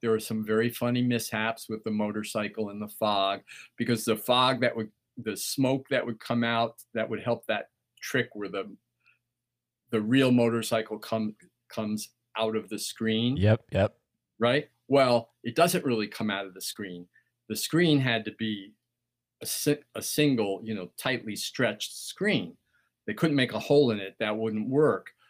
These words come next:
Speaker 1: So what happens in that moment in T three, T,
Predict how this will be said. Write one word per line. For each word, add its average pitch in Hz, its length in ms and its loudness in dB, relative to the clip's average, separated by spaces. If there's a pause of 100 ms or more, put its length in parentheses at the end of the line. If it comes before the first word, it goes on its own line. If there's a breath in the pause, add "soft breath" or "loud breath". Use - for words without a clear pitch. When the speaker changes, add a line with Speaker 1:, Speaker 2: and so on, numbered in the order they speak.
(140)
Speaker 1:
So - 240 2
what 120 220 2
happens 147 540 2
in 120 180 2
that 123 240 0
moment 135 440 2
in 101 120 -14
T 123 220 -2
three, 113 400 -6 (460)
T, 117 260 -8